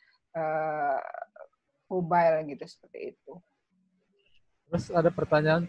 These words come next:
Speaker 2: sekalian soal mereka nomaden ini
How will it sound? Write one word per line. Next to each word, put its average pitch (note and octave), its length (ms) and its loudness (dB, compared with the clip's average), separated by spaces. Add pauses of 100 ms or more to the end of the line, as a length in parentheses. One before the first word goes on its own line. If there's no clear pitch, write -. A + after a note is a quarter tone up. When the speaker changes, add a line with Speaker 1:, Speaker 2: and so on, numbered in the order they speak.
(260)
Speaker 2:
sekalian D#3 400 2
soal D3+ 360 4
mereka C#3+ 640 4
nomaden C#3 580 2
ini D#3+ 220 0